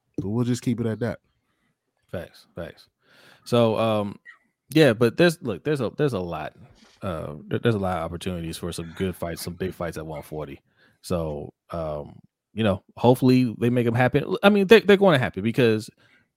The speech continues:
Speaker 2: you have fights like Ryan Garcia that, you know, Ryan, it's funny 'cause my opinion completely changed on Ryan Garcia,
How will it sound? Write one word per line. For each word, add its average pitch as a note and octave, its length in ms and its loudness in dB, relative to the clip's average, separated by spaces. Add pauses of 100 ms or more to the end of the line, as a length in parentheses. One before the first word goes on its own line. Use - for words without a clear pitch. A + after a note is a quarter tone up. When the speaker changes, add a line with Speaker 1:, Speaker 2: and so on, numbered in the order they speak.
Speaker 2:
you C#3+ 180 6
have D3 180 6
fights C3+ 220 4
like G2+ 120 -2
Ryan G#2+ 260 -2
Garcia F#2 540 -4 (120)
that, F2 260 -8 (120)
you F#2+ 100 -12
know, D2+ 220 -10 (400)
Ryan, F3 280 6
it's E3+ 100 6
funny F3+ 240 6
'cause A#2 200 2
my C3 200 0
opinion C#3 440 -2
completely A#2 360 -2
changed A2 240 -4
on F#2+ 60 -4
Ryan F2+ 200 -4
Garcia, D#2+ 540 -8